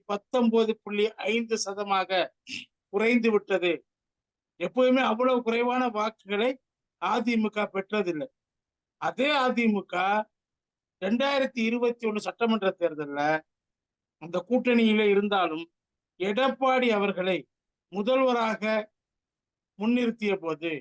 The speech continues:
முப்பத்தி நாலு புள்ளி ஐந்து சதம் வாக்குகளை பெற்றது. அதனுடைய வாக்குகளை அது பெற்றது. அதிமுகவினுடைய வாக்குகளே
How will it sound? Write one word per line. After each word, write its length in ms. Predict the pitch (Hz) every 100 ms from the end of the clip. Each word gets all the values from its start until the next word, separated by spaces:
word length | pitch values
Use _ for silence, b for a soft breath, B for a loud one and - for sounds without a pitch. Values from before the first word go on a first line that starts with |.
| - _ _ _ _ _ _ _
முப்பத்தி 380 | 196 - 247 240 233
நாலு 280 | 220 214
புள்ளி 320 | - 202 208 208 -
ஐந்து 460 | 175 208 240 226
சதம் 340 | 226 202 202 190
வாக்குகளை 460 | 190 196 185 185 180
பெற்றது. 360 | 160 - 185 -
அதனுடைய 420 | - 208 220 214
வாக்குகளை 520 | 208 254 254 262 262
அது 180 | 277 226
பெற்றது. 380 | 226 226 226 208 - _ _ _ _ -
அதிமுகவினுடைய 920 | 202 240 240 233 226 214 208 185 208 254 - _ _ _ _ _ _
வாக்குகளே 560 | 190 247 247 208 220